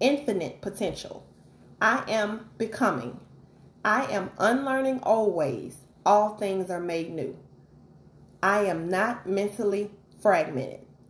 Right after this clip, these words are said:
My deliverance came with understanding. I am excellence. I am wonderfully made. I am a masterpiece.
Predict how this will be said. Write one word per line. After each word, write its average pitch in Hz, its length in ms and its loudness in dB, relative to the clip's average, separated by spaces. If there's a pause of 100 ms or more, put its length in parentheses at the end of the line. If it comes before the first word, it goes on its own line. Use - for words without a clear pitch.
(220)
My 185 200 2
deliverance 240 680 2
came 226 520 -4
with 185 200 -6
understanding. 180 920 -2 (920)
I 247 320 4
am 226 340 2
excellence. - 760 -4 (340)
I 254 280 2 (120)
am 240 300 4
wonderfully 170 520 -4
made. 143 420 -8 (360)
I 277 280 2 (100)
am 233 320 2
a 185 100 0
masterpiece. - 880 -8